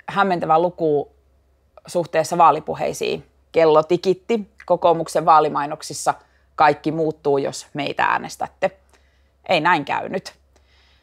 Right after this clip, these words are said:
Olen kuullut myös selityksiä siitä, että velan korot vaikuttavat tähän. Ei korkomenot ole esimerkiksi arviot keväästä siitä edellisen hallituksen teknisestä kehyksestä käytännössä muuttuneet mihinkään. Pikemminkin korkomenoarviohan oli laskenut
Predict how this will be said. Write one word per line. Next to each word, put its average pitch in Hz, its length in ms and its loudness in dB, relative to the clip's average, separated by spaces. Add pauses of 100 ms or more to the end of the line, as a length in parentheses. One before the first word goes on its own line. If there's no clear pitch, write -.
(300)
Olen 170 240 4
kuullut 180 280 4
myös 180 260 0
selityksiä 175 600 4
siitä, 160 460 4
että 151 420 2 (520)
velan 165 320 6
korot 170 520 2 (480)
vaikuttavat 139 640 -4
tähän. - 320 -4 (920)
Ei 165 360 4
korkomenot 160 580 2
ole 156 220 4
esimerkiksi 151 640 -6
arviot 151 460 2
keväästä 151 600 4
siitä 143 400 -2 (640)
edellisen 165 500 6
hallituksen 170 520 2
teknisestä 156 520 -4
kehyksestä 165 520 -6
käytännössä 220 480 0
muuttuneet 214 420 -2
mihinkään. 180 440 0
Pikemminkin 190 460 -4
korkomenoarviohan 170 1120 2
oli 185 200 2
laskenut - 760 0